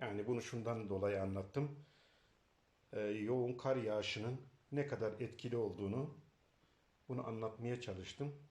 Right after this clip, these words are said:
Cihaz ne kadar etkilenebilecek diye bundan denemek istediydim.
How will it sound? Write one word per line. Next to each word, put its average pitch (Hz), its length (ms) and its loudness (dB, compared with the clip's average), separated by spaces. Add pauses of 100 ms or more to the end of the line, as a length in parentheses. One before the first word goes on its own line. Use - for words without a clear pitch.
(1400)
Cihaz 127 300 2
ne 127 140 4
kadar 123 300 2
etkilenebilecek 110 1040 0 (280)
diye 104 240 0
bundan 110 440 0 (680)
denemek 131 380 4
istediydim. 104 600 -2